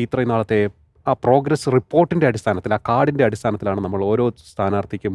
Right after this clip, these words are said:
വോട്ട് കൊടുക്കേണ്ടത്. അവർ മുന്നോട്ട് വയ്ക്കുന്ന, ആ, വാഗ്ദാനങ്ങളിൽ എത്രത്തോളം ആത്മാർത്ഥതയുണ്ട് എന്ന് ആ കാർഡിൻ്റെ അടിസ്ഥാനത്തിൽ നമുക്ക് ഈസി ആയിട്ട് മനസ്സിലാക്കാൻ സാധിക്കും. തിരുവനന്തപുരത്ത്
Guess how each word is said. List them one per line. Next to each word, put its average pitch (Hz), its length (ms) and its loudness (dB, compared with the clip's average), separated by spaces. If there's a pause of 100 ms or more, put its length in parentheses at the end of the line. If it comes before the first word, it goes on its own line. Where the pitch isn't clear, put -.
(140)
വോട്ട് 107 340 -6
കൊടുക്കേണ്ടത്. 82 580 -10 (1400)
അവർ 202 120 4 (100)
മുന്നോട്ട് 175 360 6
വയ്ക്കുന്ന, 147 320 2 (560)
ആ, - 140 0 (460)
വാഗ്ദാനങ്ങളിൽ 123 680 2
എത്രത്തോളം 110 480 -4
ആത്മാർത്ഥതയുണ്ട് 117 840 0 (320)
എന്ന് 139 220 0 (240)
ആ - 20 2 (180)
കാർഡിൻ്റെ 139 380 0
അടിസ്ഥാനത്തിൽ 113 380 -4
നമുക്ക് 101 180 -8 (440)
ഈസി 240 240 0
ആയിട്ട് 107 200 0
മനസ്സിലാക്കാൻ 87 460 -6
സാധിക്കും. - 300 -16 (960)
തിരുവനന്തപുരത്ത് 180 640 4